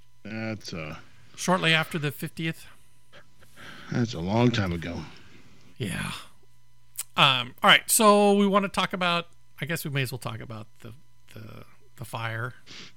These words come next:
Speaker 1: The, the elephant in the room?
Speaker 2: The fi-, <laughs> the fire.
Speaker 1: Oh, it
Speaker 2: Uh,
Speaker 1: wasn't as spectacular, though.
Speaker 2: I, I was just wondering what
Speaker 1: No, I think you can tell if you watch, uh, different angles,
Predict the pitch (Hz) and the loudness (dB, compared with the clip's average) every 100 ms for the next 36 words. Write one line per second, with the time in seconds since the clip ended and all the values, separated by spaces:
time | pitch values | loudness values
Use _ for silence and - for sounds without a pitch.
0 | - - - 110 101 104 110 139 127 127 | -20 -18 -12 -6 -2 2 4 6 6 6
1 | 139 123 123 117 117 127 127 135 - 127 | 4 6 6 6 4 2 0 -4 -6 -10
2 | - - - 170 - - 170 - - 156 | -10 -12 -10 -8 -8 -8 -8 -10 -8 -4
3 | 143 143 143 - - - - - - - | 0 0 -2 -6 -18 -18 -18 -18 -18 -18
4 | - - - 131 139 - 196 185 143 127 | -18 -10 2 4 6 4 4 0 0 -6
5 | 95 117 127 123 107 85 82 71 - - | -6 -4 -4 -4 -10 -12 -18 -20 -20 -20
6 | - - - - - - 196 - 220 247 | -20 -20 -20 -18 -6 -6 -6 -6 -4 -2
7 | - 208 185 160 139 135 160 214 - - | 2 4 4 2 0 2 4 4 0 -10
8 | - - - - - - - - - - | -12 -18 -20 -20 -20 -20 -20 -20 -18 -18
9 | - - - - - 160 190 190 214 123 | -18 -18 -18 -12 -2 2 2 -2 -6 -8
10 | 117 117 107 117 95 92 107 160 143 127 | -10 -10 -10 -10 -10 -12 -8 -4 -2 0
11 | 120 - - - - - - - 120 117 | -2 -4 -16 -20 -20 -20 -18 -12 -6 -4
12 | 110 113 107 104 101 | -2 -2 -2 -4 -8